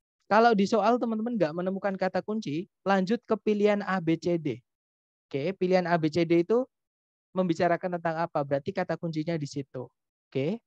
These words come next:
Nah, kalau sudah ketemu kata kunci yang ditanyakan, cari kata kunci tersebut di dalam soal, ya, teman-teman. Kalau sudah ketemu, nah, kemudian baca informasi apapun mengenai kata kunci yang ditemukan, kemudian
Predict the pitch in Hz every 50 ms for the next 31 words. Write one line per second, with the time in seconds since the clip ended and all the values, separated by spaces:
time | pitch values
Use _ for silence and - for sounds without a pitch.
0 | _ _ _ _ _ _ _ _ _ _ _ _ _ _ _ _ - 160 160 160
1 | 175 185 185 196 190 175 165 165 190 180 - 175 185 185 - 185 - 185 175 -
2 | 185 185 - 185 180 180 170 165 156 165 160 156 156 151 - 185 214 240 - _
3 | _ _ _ _ _ - 196 185 196 214 247 - 226 214 202 208 196 - 208 196
4 | - 202 185 196 185 - - 185 180 208 233 - _ - 156 175 156 170 170 165
5 | 165 170 170 - 175 151 139 139 127 117 - - _ _ _ _ _ 131 135 170
6 | 226 - - 143 143 139 139 175 226 302 _ _ _ _ - - _ _ _ -
7 | 214 240 240 254 - 240 202 196 196 - 208 - 208 208 190 160 175 240 285 _
8 | _ _ _ _ _ _ _ _ _ _ 151 147 143 139 - 165 165 185 214 208
9 | 165 156 151 151 202 196 190 190 - 196 180 175 175 175 - 185 170 170 165 -
10 | 165 170 - - 233 240 233 240 240 _ _ _ - _ _ - 175 180 180 180
11 | 180 180 175 175 180 196 214 220 220 220 233 _ - 175 175 - 170 - 190 180
12 | 175 - 190 202 202 180 165 165 180 190 - - 151 151 160 160 160 151 - -
13 | 175 202 233 269 _ _ _ _ _ _ _ - 175 185 175 170 170 180 196 208
14 | 214 214 214 214